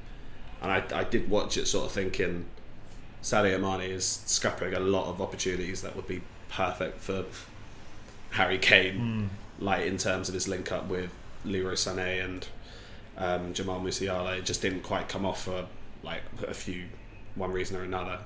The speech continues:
Speaker 1: Um, and
Speaker 2: That,
Speaker 1: Kane in
Speaker 2: yeah.
Speaker 1: the middle, if he had Ma-, if Mane was playing out wide or whatever, like, I know Mane played in quite centrally for, for Liverpool towards the end, but I don't think,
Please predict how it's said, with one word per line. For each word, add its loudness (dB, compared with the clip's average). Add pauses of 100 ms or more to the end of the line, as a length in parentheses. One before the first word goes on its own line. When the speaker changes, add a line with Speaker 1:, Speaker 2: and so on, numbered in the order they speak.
(520)
Speaker 1:
Um, 0 (140)
and 6
Speaker 2:
That, 12
Speaker 1:
Kane 8
in 4
Speaker 2:
yeah. 8
Speaker 1:
the 8
middle, 2 (520)
if 0
he 2
had 0
Ma-, 4
if 0
Mane 2
was 2
playing 4
out 2
wide 2
or 4
whatever, 0
like, -2
I -6
know -4
Mane -4
played -2
in -4 (640)
quite -2
centrally 0
for, -6 (200)
for -4
Liverpool -8
towards -6
the -6
end, -8
but -6
I -8
don't 0
think, -6